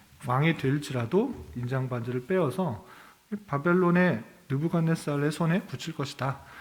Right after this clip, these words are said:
갈대아인의 손에 붙일 것이다, 포로로 끌려갈 것이다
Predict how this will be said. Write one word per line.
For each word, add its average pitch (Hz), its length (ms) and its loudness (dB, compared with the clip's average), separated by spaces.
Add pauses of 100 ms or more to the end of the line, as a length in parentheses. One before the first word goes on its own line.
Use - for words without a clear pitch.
(160)
갈대아인의 135 520 -2
손에 147 260 -2
붙일 - 260 -12
것이다, 127 460 -4 (160)
포로로 185 420 2 (380)
끌려갈 175 380 0
것이다 135 480 -2